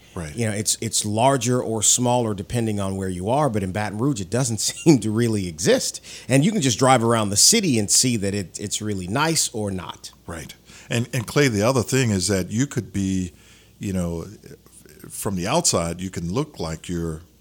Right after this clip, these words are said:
Speaker 1: okay.
Speaker 2: Oh, sure.
Speaker 1: But, um, one car repair,
Speaker 2: Mm-hmm.
Speaker 1: one diagnosis,
Speaker 2: Mm-hmm.
Speaker 1: one, um, you know, misstep, uh,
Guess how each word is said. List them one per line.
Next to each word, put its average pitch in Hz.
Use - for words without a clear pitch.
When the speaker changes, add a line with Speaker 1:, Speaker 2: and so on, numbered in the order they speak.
Speaker 1:
okay. 113
Speaker 2:
Oh, 139
sure. 131
Speaker 1:
But, 92
um, 92
one 110
car 120
repair, 92
Speaker 2:
Mm-hmm. 104
Speaker 1:
one 110
diagnosis, 101
Speaker 2:
Mm-hmm. 135
Speaker 1:
one, 110
um, 90
you 101
know, 90
misstep, 117
uh, 92